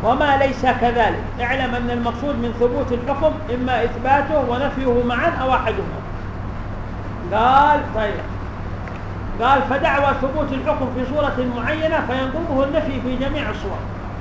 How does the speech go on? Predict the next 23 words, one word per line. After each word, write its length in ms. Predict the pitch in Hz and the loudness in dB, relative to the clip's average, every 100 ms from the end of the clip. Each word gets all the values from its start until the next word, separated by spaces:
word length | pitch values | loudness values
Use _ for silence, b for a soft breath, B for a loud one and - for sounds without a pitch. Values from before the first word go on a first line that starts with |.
| - - - - - - - | -8 -8 -8 -8 -8 -8 -2
ها، 200 | 254 233 190 | 0 0 0
إذا 220 | 196 226 226 - - | 0 0 0 -4 -4
تمام. 280 | 262 233 170 - - - - - 233 | -2 -2 -4 -6 -8 -8 -6 -2 4
قال: 340 | 277 330 349 - - - - - | 6 8 6 2 -6 -6 -8 -8
اسمع، 160 | 240 247 175 - - - - | -4 -2 -2 -4 -6 -6 -2
"لأن 320 | 269 339 330 | 2 2 2
السالبة 500 | 285 - 339 330 302 | -2 2 4 4 2
الكلية 560 | 277 - 285 339 339 285 | 0 0 -2 -2 -2 -2
تناقضها 640 | 277 285 269 349 330 254 | 2 2 2 2 4 4
الموجبة 420 | 285 349 330 320 | 4 0 0 4
الجزئية". 420 | 294 220 - - - - - - - - - - - - - - - - - 277 | 4 2 -6 -8 -8 -8 -8 -8 -8 -8 -8 -8 -8 -8 -8 -8 -8 -8 -6 -6
السالبة 460 | 269 311 339 330 | 2 4 6 4
الكلية 500 | 285 240 302 320 311 | 0 0 -2 0 6
إيش 180 | 311 311 | 6 6
نقيضها؟ 600 | 294 285 302 302 254 302 - - - - - - | 0 0 -2 0 4 4 4 -4 -6 -6 -6 -2
تناقض 460 | 240 339 320 294 294 | 2 4 4 2 0
الموجبة 440 | 285 359 359 349 | -2 -2 0 0
الجزئية 420 | 277 247 - 208 | 0 -2 -4 -2
ولا 260 | 220 320 349 | 0 2 2
ينقضها 440 | 339 - 302 285 | 2 -2 -2 0
النفي 320 | 277 240 190 214 | 0 -2 -4 -4
عن 160 | 233 220 | -4 -2
صورة. 180 | 208 | -4